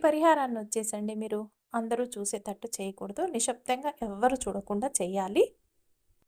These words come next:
మీరు ఈ పరిహారం చేయటానికండి ఐదు మంచి ఎండుమిరపకాయలని తీసుకోండి. తునిగిపోయినవి కాకుండా, లోపల బూజు వచ్చినవి కాకుండా, ఫ్రెష్‌గా ఉండేవి. ఇంకొకటండి, మీరు ఈ పరిహారాన్ని చాలా నిశ్శబ్దంగా చేయాలి. మీరు ఈ పరిహారం చేయటానికి బయలుదేరే ముందు కానీ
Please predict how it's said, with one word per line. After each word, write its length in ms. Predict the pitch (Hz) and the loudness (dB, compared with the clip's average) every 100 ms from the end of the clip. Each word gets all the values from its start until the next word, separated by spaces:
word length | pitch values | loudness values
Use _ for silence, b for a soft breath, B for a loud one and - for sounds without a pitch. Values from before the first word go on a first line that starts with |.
| _ _ | _ _
మీరు 200 | 277 277 247 | 0 2 2
ఈ 40 | 240 | 4
పరిహారం 400 | 233 240 254 240 | 4 4 4 2
చేయటానికండి 640 | 226 202 202 214 208 214 403 359 | -2 -6 -8 -8 -6 -2 0 0
ఐదు 140 | 247 247 | 0 -2
మంచి 240 | 208 247 - - | -2 2 2 2
ఎండుమిరపకాయలని 680 | 220 226 220 - - 196 226 233 | 0 0 -2 -4 -4 -2 -2 2
తీసుకోండి. 380 | 196 - 208 220 | 2 2 -2 -2
తునిగిపోయినవి 540 | 233 226 220 208 208 208 | 0 0 -2 -2 -2 -2
కాకుండా, 400 | 190 190 214 240 370 269 | -4 -2 -4 2 2 2
లోపల 260 | 208 233 214 | 2 2 0
బూజు 200 | 220 214 | -2 -2
వచ్చినవి 260 | 196 - 196 | -2 -2 -2
కాకుండా, 320 | 196 196 202 269 | -2 -2 -2 -2
ఫ్రెష్‌గా 380 | - 190 - - 196 | 0 0 0 -2 -4
ఉండేవి. 340 | 196 190 202 381 B B B B _ | -4 -2 -2 -2 B B B B _
ఇంకొకటండి, 540 | 330 330 302 247 196 202 208 | 2 4 4 2 0 0 0
మీరు 180 | 226 226 214 - | 2 2 2 0
ఈ 20 | 247 | 0
పరిహారాన్ని 560 | 240 233 240 233 214 240 - | 2 2 0 -2 -2 -2 -4
చాలా 200 | 208 208 208 | -4 -4 0
నిశ్శబ్దంగా 500 | 214 233 233 214 233 - | 0 0 -2 -2 -2 -4
చేయాలి. 340 | 190 180 185 214 | -6 -6 -4 0
మీరు 140 | 254 | 0
ఈ 40 | 233 | 2
పరిహారం 420 | 220 226 233 220 214 | 0 0 0 0 0
చేయటానికి 600 | 208 196 214 202 202 - 196 185 | 0 0 0 0 -2 -2 -2 -2
బయలుదేరే 400 | 214 220 208 202 202 | -4 -2 -2 0 0
ముందు 180 | 202 190 190 | -2 -4 -6
కానీ 240 | 202 381 | -6 -6